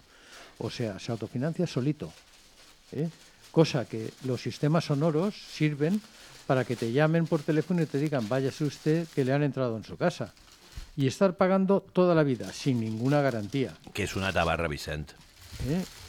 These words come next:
Speaker 1: Toda
Speaker 2: Es
Speaker 1: la vida
Speaker 2: una tabarra,
Speaker 1: pagando,
Speaker 2: Vicent.
Speaker 1: para nada. Yo no quiero hacer mala publicidad, porque estas cosas son compatibles.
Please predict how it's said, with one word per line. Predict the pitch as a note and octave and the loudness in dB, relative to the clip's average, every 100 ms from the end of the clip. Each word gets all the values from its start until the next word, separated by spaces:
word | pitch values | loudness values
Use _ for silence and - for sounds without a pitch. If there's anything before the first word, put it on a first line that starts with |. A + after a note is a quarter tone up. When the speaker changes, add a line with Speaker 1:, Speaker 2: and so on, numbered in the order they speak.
| - | 2
Speaker 1:
Toda | F#3 F#3+ | 4 6
Speaker 2:
Es | |
Speaker 1:
la | F3+ | 8
vida | D3+ C#3+ | 6 6
Speaker 2:
una | C3 | 4
tabarra, | - F#2 | 4 2
Speaker 1:
pagando, | D#3 | 0
Speaker 2:
Vicent. | G3+ D3 E2 D#2 | -2 -6 -6 -4
Speaker 1:
para | C3 A2+ | -2 0
nada. | D3 A2 A2+ _ - - - | 0 0 -8 _ -20 -20 -4
Yo | C3 D#3 | 4 6
no | F3+ | 6
quiero | F3+ | 6
hacer | E3 D#3+ - - - - | 4 2 -4 -20 -20 -4
mala | D3 D#3+ D#3 | 0 2 2
publicidad, | D#3 D3+ D3+ D3+ C#3+ - - - | 0 0 0 0 0 -4 -20 -14
porque | - F#2+ - - - - | -12 -12 -16 -20 -20 -16
estas | - D3+ - | -8 -6 -2
cosas | D#3 D#3+ | 0 0
son | E3 C3+ | -2 -4
compatibles. | B2+ G2+ E3 F3 F#2+ | -4 -4 -2 -2 -4